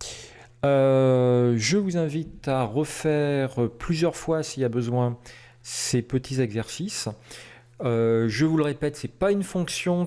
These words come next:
qui, euh, est facile à prendre en main dès le début. Hein, c'est assez délicat. C'est un mécanisme qu'il faut vraiment, euh, bien cerner.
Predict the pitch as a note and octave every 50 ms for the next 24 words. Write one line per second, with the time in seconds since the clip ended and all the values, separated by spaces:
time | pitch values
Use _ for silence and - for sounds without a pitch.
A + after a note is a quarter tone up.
0 | F3 - - - - C3+ C3+ C3 C3 C3 C3 B2 A#2+ A2+ G#2+ G#2 G2+ G2+ G2+ G2+
1 | G2+ G2+ G#2 G2+ G2+ G#2 G2+ G#2 G#2 G#2 G#2 G#2 G#2 G#2+ G#2+ G#2+ - - - -
2 | - D3 C3+ B2+ - - E3+ D#3 B2+ - - F3 D3+ C3+ A2+ - - - C#3 C3+
3 | A#2 A#2+ B2 A#2+ A#2+ A#2+ A#2+ A#2 A2+ C3 B2+ A#2 A#2 A2+ - - A#2+ C#3 - -
4 | _ _ - - - - - - A#2 A2 A#2 B2+ - - G#2+ G2+ G2 - - C#3
5 | C3+ C#3 C#3+ B2+ A2+ - - G#2+ A2 C3 - - - - - - - - - -
6 | - - - A#2+ A2 A2+ B2+ B2+ - C#3 C3 C3 C#3 C3+ - - A#2+ A2 - -
7 | - G2+ - - G#2+ G2+ G2+ A2 C#3 D3 D3 D3+ D3 C3+ B2+ B2 A#2 A2 G#2+ G#2
8 | G2 G2 B2 C#3+ C3 - - A#2 G2+ G2 F#2+ B2